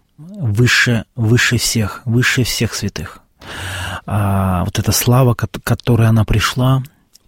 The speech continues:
после земной жизни. А, и, конечно, нужно сказать, а до этого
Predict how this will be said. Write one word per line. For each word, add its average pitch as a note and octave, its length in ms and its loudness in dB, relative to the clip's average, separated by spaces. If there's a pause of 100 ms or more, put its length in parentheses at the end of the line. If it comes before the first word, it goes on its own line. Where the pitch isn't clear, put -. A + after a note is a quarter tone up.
(100)
после A#2+ 420 2
земной A#2 340 4
жизни. G#2+ 480 0 (880)
А, F#2+ 480 -4 (160)
и, B2 100 0
конечно, A#2 480 4
нужно A2+ 360 4
сказать, A2+ 580 2 (120)
а A2 140 0
до A2 340 0
этого A#2+ 720 2